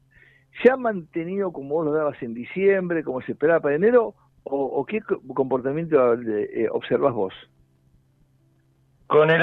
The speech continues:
Speaker 2: el tema de alquiler de viviendas, dice que hay mucha negociación. O sea, el dueño pide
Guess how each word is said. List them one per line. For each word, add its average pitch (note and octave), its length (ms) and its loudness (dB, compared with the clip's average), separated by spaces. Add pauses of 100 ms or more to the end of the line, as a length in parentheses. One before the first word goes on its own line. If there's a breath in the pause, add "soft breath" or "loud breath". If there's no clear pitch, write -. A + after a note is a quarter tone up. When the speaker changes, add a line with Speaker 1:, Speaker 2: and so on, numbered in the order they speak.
(260)
Speaker 2:
el E3 200 -2
tema G#3+ 260 6
de C#3+ 120 10
alquiler C3+ 420 4
de C3+ 160 8
viviendas, D3 720 4 (100)
dice C3 320 0
que G2 300 4
hay G#2 160 8
mucha A#2+ 420 2
negociación. F2 880 0 (140)
O E2 180 -2
sea, D#2 640 2
el D#2 280 0
dueño A2 380 2
pide F#2+ 640 2